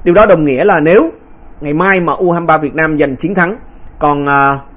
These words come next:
Malaysia thất bại, thì, à, chúng ta ghi tên vào tứ kết và đồng thời là tiễn Malaysia trở về nước sớm. À, hy vọng là điều này nó sẽ đến với đội tuyển U hai mươi ba Việt Nam của chúng ta,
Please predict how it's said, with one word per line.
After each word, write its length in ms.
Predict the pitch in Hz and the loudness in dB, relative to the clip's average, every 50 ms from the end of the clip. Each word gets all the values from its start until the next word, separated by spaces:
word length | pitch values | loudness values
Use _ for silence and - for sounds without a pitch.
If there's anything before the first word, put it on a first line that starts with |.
| - - | -10 -4
Malaysia 440 | 156 156 160 160 147 - 170 160 151 147 - | -2 0 0 0 -2 -2 -2 -2 -2 -2 -4
thất 140 | 220 220 - | -6 -4 -2
bại, 180 | 156 147 - - - - - - - - - - | -2 -2 -2 -6 -14 -20 -20 -20 -20 -20 -12 -6
thì, 140 | 156 147 143 | -4 -2 0
à, 80 | 131 131 | -2 -2
chúng 200 | - 165 196 208 | -4 -6 -2 0
ta 260 | 202 175 170 156 - - | 2 2 2 0 -2 -2
ghi 140 | 151 151 147 147 | 0 0 2 2
tên 200 | 160 160 147 139 | 2 2 2 2
vào 160 | 131 127 127 | 0 -2 -2
tứ 180 | 127 - 190 220 | -2 -4 -4 0
kết 300 | - 226 240 233 - - - - - - - | 2 2 2 2 0 -8 -20 -20 -20 -6 -2
và 120 | 151 156 | 0 2
đồng 200 | 160 151 147 139 | 2 2 0 0
thời 220 | 143 151 151 143 | 2 2 2 4
là 180 | 143 139 135 131 | 2 2 2 0
tiễn 360 | - - 147 123 117 147 196 254 - - | 0 -2 -2 -2 -2 -4 -8 -10 -12 -12
Malaysia 480 | 139 143 143 143 139 135 - 156 156 147 131 - - - - | -10 -6 -6 -6 -6 -4 -2 0 0 0 -2 -4 -10 -16 -10
trở 220 | - 131 101 104 139 | -6 -6 -6 -4 -2
về 180 | 151 143 131 | -2 -2 -2
nước 140 | 123 147 180 | 0 -2 -4
sớm. 240 | 180 - 151 139 147 - - - - - - - - - - - - - - - - - - - - - - - - - - - - - - - | -2 0 0 0 0 -2 -6 -16 -18 -18 -18 -18 -18 -20 -20 -20 -20 -18 -16 -14 -14 -14 -16 -18 -18 -18 -20 -20 -20 -18 -18 -18 -18 -18 -16 -14
À, 220 | 135 123 117 113 104 | -12 -12 -12 -6 -4
hy 120 | 165 220 | -4 0
vọng 280 | 180 208 190 - - - - | 2 2 2 2 0 -6 -14
là 280 | 131 131 127 131 127 123 | -8 -4 -4 -2 -2 -2
điều 180 | 123 135 131 131 | 0 -2 0 0
này 220 | 143 143 135 123 - - - - | 0 -2 -2 -4 -8 -16 -20 -14
nó 220 | 123 127 131 139 160 | -10 -8 -6 -6 -6
sẽ 400 | - - 165 123 82 107 139 160 | -6 -6 -6 -6 -6 -6 -4 -2
đến 280 | 160 139 135 165 196 | 0 0 -2 -2 -2
với 340 | 165 151 139 135 135 147 185 | -2 0 0 2 0 0 -2
đội 180 | 165 139 127 127 | -2 -4 -4 -4
tuyển 260 | - 127 107 123 160 | -4 -6 -6 -6 -6
U 140 | 170 175 165 | -2 -2 -2
hai 120 | 156 143 147 | -2 -2 -2
mươi 40 | |
ba 140 | 147 143 139 | 0 0 0
Việt 160 | 127 131 117 | -2 -4 -6
Nam 160 | 131 135 135 135 | -6 -6 -6 -6
của 60 | 131 - | -6 -6
chúng 140 | 147 170 | -6 -2
ta, 200 | 170 165 165 - | 0 0 0 0